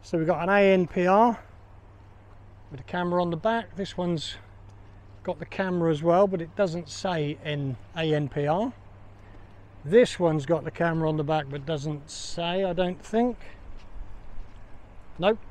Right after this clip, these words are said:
no A N P R. That one's standard, Peugeot. That one's standard.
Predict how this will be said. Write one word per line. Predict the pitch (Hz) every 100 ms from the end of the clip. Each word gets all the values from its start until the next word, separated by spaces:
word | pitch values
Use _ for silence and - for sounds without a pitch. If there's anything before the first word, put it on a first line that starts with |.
| -
no | 175
A | 170
N | 175 165
P | 180
R. | 190 220 220 - - - - - -
That | 185
one's | 180 156
standard, | - 214 214 208 214 190
Peugeot. | 220 208 202 220 208 - - - - - - - - - - - - - - - - - - - -
That | 175
one's | 185 170
standard. | - - 202 190 202 208